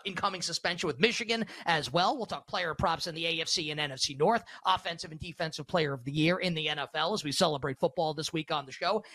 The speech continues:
Anthony Dabbundo still to come from the Action Network, giving us bets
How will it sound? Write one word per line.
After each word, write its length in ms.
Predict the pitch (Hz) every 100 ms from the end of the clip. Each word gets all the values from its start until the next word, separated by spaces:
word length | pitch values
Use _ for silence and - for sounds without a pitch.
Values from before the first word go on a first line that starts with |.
| -
Anthony 360 | 202 202 202
Dabbundo 500 | 170 160 190 196 208
still 260 | 202 208 185
to 100 | -
come 260 | - 185 208
from 160 | 180
the 120 | 170
Action 300 | 165 160 -
Network, 360 | 151 - 208 -
giving 220 | 175 165
us 100 | 156
bets 280 | - 180 -